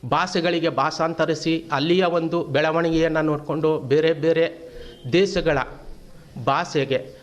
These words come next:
ಬದಲಾಯಿಸಿ, ಅಲ್ಲಿಯ ಎಲ್ಲರ, ಇಡೀ ಪ್ರಪಂಚದ ಎಲ್ಲರಿಗೂ ಮುಟ್ಟುವಂತೆ ನಾವು ಮಾಡಬಹುದು ಅಂತ ನಾನು ಹೇಳ್ತೀನಿ. ಜೊತೆಗೆ ಏನಪ್ಪ ಅಂತ,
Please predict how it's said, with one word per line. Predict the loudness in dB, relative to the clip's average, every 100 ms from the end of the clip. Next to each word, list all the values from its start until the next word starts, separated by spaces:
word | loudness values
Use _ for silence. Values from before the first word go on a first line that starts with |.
| -2
ಬದಲಾಯಿಸಿ, | 2 2 2 0 -2 -4 -4 -6 -8 -20 -20 -6 -2
ಅಲ್ಲಿಯ | 2 2 2
ಎಲ್ಲರ, | 2 0 2 4 4
ಇಡೀ | 2 2 2 0 -2 -6 -14 -8 -4
ಪ್ರಪಂಚದ | -2 0 0 0 0
ಎಲ್ಲರಿಗೂ | 2 4 4 2 2 2
ಮುಟ್ಟುವಂತೆ | 2 0 0 2 2 0 0 2
ನಾವು | 2 2
ಮಾಡಬಹುದು | 2 2 0 -2 -2 0 0
ಅಂತ | 0 0 -2 -2 -8 -18 -14 -2
ನಾನು | 0 2 2 2 -2 -16 -20 -10
ಹೇಳ್ತೀನಿ. | 0 0 0 0 2 0 -2 -8 -20 -20 -8
ಜೊತೆಗೆ | -2 0 2 2 0 0 -2
ಏನಪ್ಪ | 0 0 0 -2
ಅಂತ, | -2